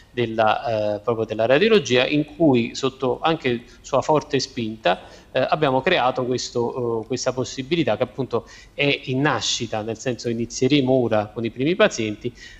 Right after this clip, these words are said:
ma, eh, come detto è un esame veramente, mm, diciamo, importante per completare il percorso ed evitare che vada fuori, perché questo è un esame che a volte eravamo costretti a mandare in centri esterni proprio perché mancava la possibilità di farlo qua.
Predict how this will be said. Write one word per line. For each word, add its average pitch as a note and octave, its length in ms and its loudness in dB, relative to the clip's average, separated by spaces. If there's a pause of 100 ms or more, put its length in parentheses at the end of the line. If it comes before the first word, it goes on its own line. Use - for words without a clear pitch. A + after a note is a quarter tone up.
ma, B2+ 320 0
eh, A#2+ 580 4
come D#3 180 0
detto C3 240 0
è - 40 -4
un C3 60 -4
esame B2+ 260 2
veramente, B2+ 760 0
mm, A2+ 520 -10
diciamo, A#2 300 -4
importante A#2 520 -2
per A2 160 -4
completare A2 720 0 (420)
il A#2+ 160 -18
percorso D#3 460 2
ed D3 180 -2
evitare D#3+ 380 2
che C#3+ 80 0
vada B2+ 240 2
fuori, C#3+ 300 -2
perché A#2 180 -6
questo D3 220 -4
è - 20 -4
un D#3+ 60 -2
esame C3+ 240 0
che B2+ 60 0
a C#3 40 0
volte C#3+ 260 -2
eravamo B2 260 0
costretti C3 540 -6
a B2 60 -4
mandare B2 400 0 (300)
in C3 120 -8
centri D#3+ 420 0
esterni A2 600 0
proprio B2 260 0
perché A#2 180 -6
mancava C3 340 -2
la A2+ 80 -2
possibilità B2+ 420 -4
di A#2+ 100 -4
farlo G#2 320 -4
qua. - 160 -8